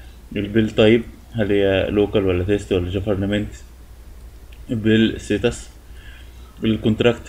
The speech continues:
تايب، الديوريشن بتاعك، وأقول له سيف.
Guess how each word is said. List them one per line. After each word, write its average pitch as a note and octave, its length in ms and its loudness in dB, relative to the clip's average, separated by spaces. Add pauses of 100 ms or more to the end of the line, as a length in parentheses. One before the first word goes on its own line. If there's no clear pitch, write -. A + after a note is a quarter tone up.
تايب، A#2 260 6 (480)
الديوريشن G#2+ 720 4
بتاعك، G#2 460 0 (920)
وأقول G#2 340 2
له G2+ 140 0 (180)
سيف. G#2+ 380 -2